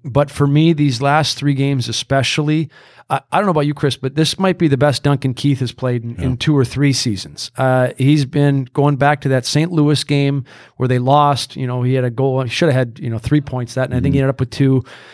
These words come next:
Speaker 1: Um, really, since they put him on the power play, I think, you talk about kinda like Corey, all of a sudden you get that responsibility. The Blackhawks get rid of Gustafsson, who was a great power play guy for this team. Duncan slides in there, and he's just exploded. He's playing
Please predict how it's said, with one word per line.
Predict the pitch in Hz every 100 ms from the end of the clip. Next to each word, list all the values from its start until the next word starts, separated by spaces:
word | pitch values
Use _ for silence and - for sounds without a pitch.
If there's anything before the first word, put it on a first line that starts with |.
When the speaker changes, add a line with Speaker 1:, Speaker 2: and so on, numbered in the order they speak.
| -
Speaker 1:
Um, | 139 123 127 127 131
really, | 139 190 143
since | - 190
they | 165
put | 147 160 156
him | 156
on | 147 135
the |
power | 120 135 156
play, | 165 190 202 - -
I | 170
think, | - 190 202 - -
you |
talk | 123 165 170
about | 160 151 - -
kinda | 131 147
like | 160 165
Corey, | 196 214 113
all | 123 147
of |
a | 147
sudden | 160 147
you | 139
get | 156
that | 151 143
responsibility. | 123 143 147 143 143 147 139
The |
Blackhawks | 120 131 139 143 135 -
get | 170
rid | 151
of | 139
Gustafsson, | 143 135 165 143 160 160 156 - 139
who |
was | 139 131
a |
great | 120 139 143
power | 135 151
play | 147 135
guy | 135 156
for | 151
this | 131
team. | - 135 127 - - - -
Duncan | 131 143 151 135
slides | 135 143 135 123
in | 151
there, | 175 143
and | 120
he's | 185
just | 151 127 -
exploded. | - - 139 139 110
He's | 110 143
playing | - 147 147 143